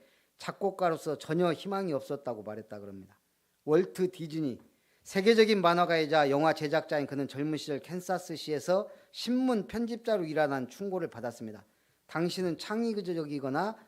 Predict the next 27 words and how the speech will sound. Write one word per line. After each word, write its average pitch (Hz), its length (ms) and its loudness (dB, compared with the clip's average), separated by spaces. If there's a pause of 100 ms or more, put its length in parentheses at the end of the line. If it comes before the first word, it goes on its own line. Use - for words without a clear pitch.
독창적인 170 640 -6
아이디어가 131 640 -4
전혀 139 300 -4
없다는 151 600 -2
평을 147 340 -8
들었습니다. 107 480 -14 (540)
알버트 185 520 4
아인슈타인, 139 720 -2 (360)
세계적 196 480 2
과학자가 175 480 2
된 151 160 -2
그는 156 240 -2
열 147 160 2
살 156 300 -2
때 123 300 -2
뮌헨 156 460 -2
교장으로부터 143 800 -2 (320)
너는 175 300 4
절대로 175 680 4
제대로 151 380 -4
자라지 143 340 -4
못할 147 380 -8
까라는 147 520 -2 (460)
가혹한 160 500 -2
말을 131 220 -4
들었습니다. 104 520 -16 (420)
비틀즈, 160 600 -4